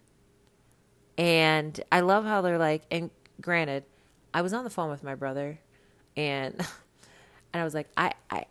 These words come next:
I have to watch Jersey before <laughs> I record the pod."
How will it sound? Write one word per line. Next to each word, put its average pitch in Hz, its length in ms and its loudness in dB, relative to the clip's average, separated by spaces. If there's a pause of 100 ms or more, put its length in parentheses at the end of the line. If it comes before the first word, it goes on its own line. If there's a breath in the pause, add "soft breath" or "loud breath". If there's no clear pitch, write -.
(100)
I 170 100 -2
have 156 480 -4
to 165 120 -2
watch 143 300 -8
Jersey 143 320 -2
before 143 340 -10
<laughs> 208 100 8
I 175 60 8
record 147 460 -2
the - 80 -14
pod." 139 400 2